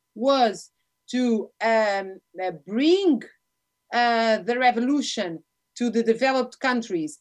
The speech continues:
and bring back the developed countries, revolutionary developed countries to Russia, so build an international and, uh, a total revolution.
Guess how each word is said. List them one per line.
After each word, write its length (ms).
and 280
bring 440
back 340
the 140
developed 580
countries, 720
revolutionary 720
developed 460
countries 420
to 140
Russia, 500
so 260
build 480
an 120
international 1000
and, 380
uh, 920
a 120
total 460
revolution. 800